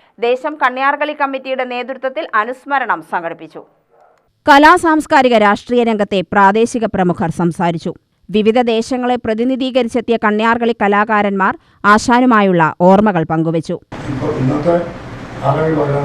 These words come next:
Speaker 2: അന്ന് ഒരു ഒരൊറ്റ വാർഡ്, രണ്ട് വാർഡായിരുന്നു. ഏഴാം വാർഡും ഒമ്പതാം വാർഡും, അല്ല, ഏഴാം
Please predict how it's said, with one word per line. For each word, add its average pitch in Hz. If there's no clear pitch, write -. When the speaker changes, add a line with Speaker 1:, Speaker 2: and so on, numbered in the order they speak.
Speaker 2:
അന്ന് 135
ഒരു 127
ഒരൊറ്റ 139
വാർഡ്, 131
രണ്ട് 151
വാർഡായിരുന്നു. 101
ഏഴാം 151
വാർഡും 135
ഒമ്പതാം 131
വാർഡും, 117
അല്ല, 135
ഏഴാം 143